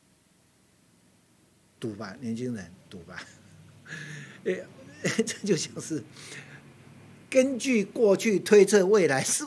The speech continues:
我们唯一可以有的推测的依据。明知道有些案例可以从过去推测未来，有些案例不可以从过去推测未来，但我们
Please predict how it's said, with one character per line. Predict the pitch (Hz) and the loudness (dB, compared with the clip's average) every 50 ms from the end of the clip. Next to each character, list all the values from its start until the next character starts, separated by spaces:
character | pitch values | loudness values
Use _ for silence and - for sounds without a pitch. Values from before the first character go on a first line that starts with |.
| 262 - | -6 0
我 | 185 160 139 | 2 2 2
们 | 123 135 151 185 208 185 - | 2 2 -2 -2 -2 -4 -4
唯 | 185 190 220 | 0 0 0
一 | 240 247 220 208 196 | 2 0 -2 -2 -2
可 | - - 185 214 | -4 2 4 4
以 | 220 190 160 143 | 4 4 2 -2
有 | 135 120 117 117 | -4 -6 -6 -4
的 | - 143 131 120 - - - _ _ _ - | -4 -4 -6 -6 -8 -12 -20 _ _ _ -10
推 | - - 202 180 | 4 6 6 6
测 | - - 180 151 | 6 4 0 0
的 | 127 127 | 0 0
依 | 156 151 131 135 | -4 -4 -6 -6
据。 | 120 - - - - - - - _ _ - - - - - _ _ - _ _ - | -6 -6 -8 -8 -8 -10 -14 -20 _ _ -20 -20 -20 -20 -20 _ _ -20 _ _ -2
明 | 208 196 214 247 262 208 | 2 4 4 4 4 2
知 | 240 247 240 | -2 -4 0
道 | 202 240 220 196 160 - - - _ _ _ - _ _ _ _ _ _ _ _ _ _ _ _ _ _ _ _ _ _ _ _ _ _ _ _ _ _ _ _ _ _ _ _ _ _ _ _ _ _ _ _ _ _ | 0 2 2 2 0 -2 -6 -14 _ _ _ -20 _ _ _ _ _ _ _ _ _ _ _ _ _ _ _ _ _ _ _ _ _ _ _ _ _ _ _ _ _ _ _ _ _ _ _ _ _ _ _ _ _ _
有 | - 202 175 | 0 2 2
些 | 175 185 240 254 | 2 4 4 2
案 | 247 240 233 226 220 226 | 4 4 2 2 2 2
例 | 226 202 156 | 2 0 0
可 | - 196 208 | 6 8 8
以 | 190 156 | 8 8
从 | - 143 139 165 180 | 4 -2 -4 -4 -2
过 | - 185 175 | -2 0 0
去 | 151 - 175 147 | 0 0 -2 -2
推 | - 160 156 156 | 0 -2 -2 0
测 | - 156 143 | 2 2 2
未 | 180 170 143 120 104 | 2 0 0 -2 -2
来， | 101 98 104 135 - - - - - _ - | -4 -8 -10 -12 -16 -20 -20 -20 -20 _ -2
有 | 185 180 175 | 0 0 0
些 | 175 226 240 240 | 2 2 0 2
案 | 240 226 226 220 | 2 2 0 0
例 | 208 220 202 170 151 147 - - _ _ _ _ - | 0 0 0 0 -2 -4 -6 -18 _ _ _ _ -6
不 | - 254 | -6 -4
可 | 226 - 208 | 2 4 4
以 | 190 143 | 4 4
从 | - 135 135 151 | 2 -2 -4 -4
过 | 156 - 180 170 147 | -2 -2 0 0 2
去 | 165 156 | 0 -2
推 | - - 160 156 147 | 0 2 0 0 0
测 | 160 143 131 | 0 -2 0
未 | 170 156 131 113 | 0 -2 -2 -2
来， | 107 98 90 87 98 - _ _ _ _ _ _ _ _ - _ _ _ _ | -4 -6 -12 -14 -18 -20 _ _ _ _ _ _ _ _ -20 _ _ _ _
但 | - 220 202 175 180 - | 2 4 4 4 2 0
我 | 185 170 156 | 2 2 4
们 | 180 226 240 269 294 - | 4 2 0 0 -2 -8